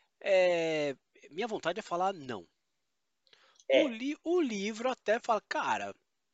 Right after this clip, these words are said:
Speaker 1: a gente, a gente não se leva tão a sério assim a ponto de dizer pra você que você não <laughs> deveria fazer,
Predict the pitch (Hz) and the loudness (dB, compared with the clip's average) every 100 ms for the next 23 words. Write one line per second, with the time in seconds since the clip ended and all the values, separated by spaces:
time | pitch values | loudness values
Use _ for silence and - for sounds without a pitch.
0 | _ - 233 285 302 262 - 233 320 311 | _ -12 -8 -8 -8 -8 -4 -2 -2 -6
1 | 285 294 285 208 190 170 175 156 - 139 | -8 -8 -2 0 2 -2 -4 -4 -2 -2
2 | 135 120 - 151 - 147 165 143 120 123 | -2 -2 -6 -8 -10 -12 -12 -10 -8 -6
3 | 131 117 - 123 - 139 139 127 151 127 | -6 -8 -10 -12 -10 -10 -8 -6 -2 0
4 | 135 - - 147 104 120 | -2 -4 -6 -6 -6 -12